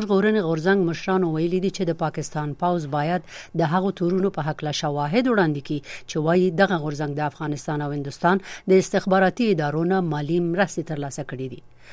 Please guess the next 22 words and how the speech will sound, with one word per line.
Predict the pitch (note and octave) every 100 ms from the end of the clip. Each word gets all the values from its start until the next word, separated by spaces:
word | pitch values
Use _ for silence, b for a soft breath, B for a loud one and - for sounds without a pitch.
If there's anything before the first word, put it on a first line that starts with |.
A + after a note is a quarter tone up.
| B B
محسن | D#3 C#3+ - G3+ F#3
داوړ | F#3 F3+ G3+
وویل | G#3 G#3 F#3
چې | A3 G#3+ B B -
په | F3
نړیواله | E3 E3 E3 D#3+ D#3 F#3+
سطحه | F3+ G3 F#3 F#3 b b - D#3
یو | D3+ - D3+
آزاد | D3 E3 -
کمیسیون | D3+ D3 - F3+ D3+
باید | C3+ E3+
جوړ | G#3+ -
شي | A3
چې | - - - F3 E3+
هر | C4+
څه | - -
په | F3
ډاګه | F3 D#3 -
شي | C#3 B B
چې | - E3
دوی | G3+ F#3+
له | F#3+